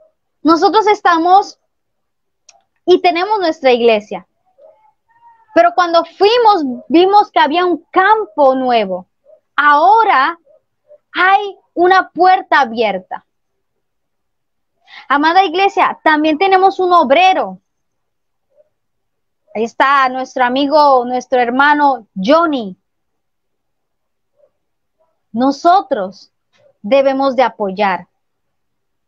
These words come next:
Pero ¿cómo voy a apoyar desde mi casa, desde mi iglesia, esta nueva obra? ¿Cómo puedo hacer?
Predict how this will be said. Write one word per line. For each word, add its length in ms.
Pero 280
¿cómo 320
voy 300
a 180
apoyar 1120
desde 520
mi 200
casa, 640
desde 520
mi 120
iglesia, 840
esta 380
nueva 400
obra? 360
¿Cómo 360
puedo 300
hacer? 680